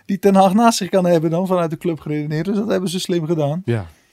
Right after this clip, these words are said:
Speaker 1: Ja, ik vind het een lastige, hoor. Want als je naar buiten de, van buitenaf kijkt, dan, dan zie je een elftal wat, wat wel zulke wisselingen in, of schommelingen in prestaties heeft, dat,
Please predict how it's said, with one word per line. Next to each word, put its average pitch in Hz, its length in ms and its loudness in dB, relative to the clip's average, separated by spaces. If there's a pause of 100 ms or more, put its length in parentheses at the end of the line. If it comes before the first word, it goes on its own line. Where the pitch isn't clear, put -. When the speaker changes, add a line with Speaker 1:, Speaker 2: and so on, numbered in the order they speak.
(160)
Speaker 1:
Ja, 151 220 0
ik 160 120 -14
vind 170 200 -2
het 160 140 -6
een 165 80 -4
lastige, 156 420 -4
hoor. 143 160 -4
Want 151 180 -8
als 156 180 -10
je 170 80 -6
naar 156 140 -6
buiten 170 380 0
de, 156 460 -6
van 156 180 -6
buitenaf 175 460 0
kijkt, 175 320 0
dan, 156 320 -4
dan 156 160 -4
zie 170 240 -2
je 156 80 0
een 160 100 -2
elftal 175 480 0
wat, 151 260 -2 (640)
wat 160 280 -2
wel 151 180 -4
zulke 185 460 2
wisselingen 208 800 0
in, 180 280 -6
of 180 100 -10
schommelingen 190 640 0
in 175 120 -2
prestaties 170 600 -4
heeft, 160 260 -4
dat, 151 320 -6